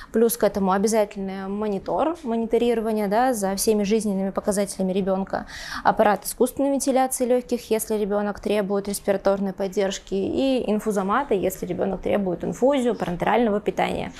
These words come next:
каких-то других, э, препаратов для внутривенного введения. Здесь постоянно, э, пост, э, медсестер, э, вот,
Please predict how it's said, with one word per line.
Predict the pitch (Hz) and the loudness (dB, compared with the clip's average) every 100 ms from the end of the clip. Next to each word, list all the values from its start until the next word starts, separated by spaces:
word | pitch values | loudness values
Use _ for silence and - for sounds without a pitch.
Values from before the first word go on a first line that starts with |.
| - - - | -16 -16 -6
каких-то | 180 - 190 | 0 2 2
других, | 185 185 202 240 - | 2 2 2 0 0
э, | 185 175 170 | 0 0 -2
препаратов | - - 180 208 190 - - - - - - - - - - - - - | -4 -2 2 2 0 -6 -14 -18 -18 -20 -20 -20 -20 -18 -16 -16 -8 0
для | 175 214 | 2 4
внутривенного | 202 180 185 208 202 175 | 2 -2 0 0 0 -2
введения. | 175 185 185 196 - | -2 -2 -4 -8 -4
Здесь | 185 202 196 | 2 4 2
постоянно, | - - 202 202 196 185 175 170 - | -2 2 2 4 2 0 0 0 0
э, | 185 190 190 185 - | 2 2 2 -4 0
пост, | 196 190 - - | 0 0 -6 -4
э, | 190 185 185 190 | -2 0 0 2
медсестер, | 208 214 - 196 - 165 214 302 - - - - | 2 2 0 -4 -2 2 4 4 -2 -18 -18 -2
э, | 202 202 202 | 2 2 2
вот, | 185 185 | 2 0